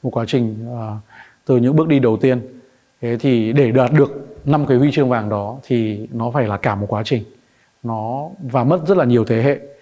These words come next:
vận động viên, ờ, thi đấu rồi chưa đạt, rồi nghỉ, rồi thay đổi, là rất là nhiều. Và chỉ những người còn tồn tại lại. Thì thực ra thì, ờ, những cái người mà đạt được, ờ, ví dụ như Trung Kiên Hồng Anh này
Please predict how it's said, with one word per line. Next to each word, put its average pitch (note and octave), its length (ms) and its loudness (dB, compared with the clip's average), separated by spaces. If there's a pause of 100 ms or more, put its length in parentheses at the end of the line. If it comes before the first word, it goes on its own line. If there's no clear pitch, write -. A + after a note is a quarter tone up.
(340)
vận C3 140 -2
động C3 140 -2
viên, B2 280 2 (560)
ờ, A2+ 340 -6 (160)
thi C3 240 2
đấu A#2+ 440 0
rồi A#2+ 160 2
chưa D3 220 2
đạt, A#2 260 0 (140)
rồi G#2 240 -4 (560)
nghỉ, B2 560 2
rồi A2 320 -4
thay D3 200 4
đổi, C3 260 2 (200)
là A#2+ 120 -8
rất E3+ 160 2
là E3 80 2
nhiều. B2 280 4
Và A#2 100 0
chỉ A#2 160 0
những C3 200 -2
người C3 420 4
còn B2 160 -2
tồn C3 220 2
tại C#3+ 200 -2
lại. C3 240 0 (560)
Thì C3 160 2
thực A#2+ 120 2
ra C#3+ 260 2
thì, B2+ 200 4
ờ, A2 160 0 (520)
những C#3+ 200 2
cái E3+ 100 4
người E3 220 4
mà B2+ 120 2
đạt B2 180 2 (180)
được, C3+ 320 0 (180)
ờ, A#2+ 340 -4
ví C3 120 2
dụ D#3+ 100 4
như D3+ 140 2
Trung D3+ 140 0
Kiên D3+ 140 2
Hồng B2+ 160 2
Anh C#3 160 2
này A2+ 120 0